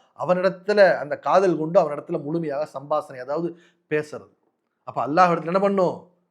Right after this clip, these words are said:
காதலோட பேசணும். இது இறை காதலராக ஆகுவதற்கான முதல் நிலை, அதுக்கான பயிற்சி.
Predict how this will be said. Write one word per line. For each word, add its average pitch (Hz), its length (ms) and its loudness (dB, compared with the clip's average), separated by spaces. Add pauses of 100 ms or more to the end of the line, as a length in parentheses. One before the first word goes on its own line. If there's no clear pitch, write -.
(1600)
காதலோட 139 440 -4
பேசணும். - 440 -16 (1200)
இது 165 340 2
இறை 180 260 4
காதலராக 180 920 6 (380)
ஆகுவதற்கான 180 1000 2 (380)
முதல் 190 580 0 (140)
நிலை, 151 600 -4
அதுக்கான 170 400 -6
பயிற்சி. 190 680 -2